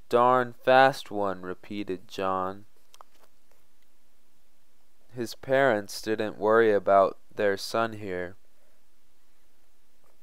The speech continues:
No longer did guards with sawed-off shotguns follow him around, although, although Thor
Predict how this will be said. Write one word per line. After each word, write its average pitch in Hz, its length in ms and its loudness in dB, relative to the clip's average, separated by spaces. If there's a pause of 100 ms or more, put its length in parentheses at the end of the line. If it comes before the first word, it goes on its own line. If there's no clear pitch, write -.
(680)
No 120 320 4
longer 123 600 4
did 117 520 2 (260)
guards 117 720 10
with 107 540 -2 (640)
sawed-off 113 1000 10
shotguns 107 1040 4
follow 110 580 6
him 110 180 -6
around, 101 680 0 (840)
although, 107 680 4 (320)
although 110 580 6
Thor 113 640 2